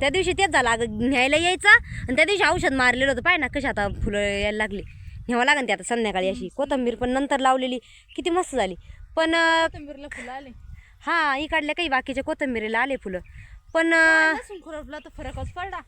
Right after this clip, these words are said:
Speaker 1: मग?
Speaker 2: अ, लसूण म्हणजे अजिबात, अ, गवत नाही तर लसूण एकदम भारी उतरून आलं चांगला.
Speaker 1: हम्म.
Speaker 2: दिसू राहिला. तिकडं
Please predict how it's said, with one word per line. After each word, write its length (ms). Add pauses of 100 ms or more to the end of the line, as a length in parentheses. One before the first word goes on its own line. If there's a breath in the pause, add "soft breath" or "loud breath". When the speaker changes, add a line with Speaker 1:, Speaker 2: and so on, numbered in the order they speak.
Speaker 1:
मग? 280
Speaker 2:
अ, 120
लसूण 320
म्हणजे 180
अजिबात, 440
अ, 220
गवत 300
नाही 200
तर 80
लसूण 280
एकदम 320
भारी 460
उतरून 400
आलं 200
चांगला. 280
Speaker 1:
हम्म. 200
Speaker 2:
दिसू 480
राहिला. 240 (1500)
तिकडं 220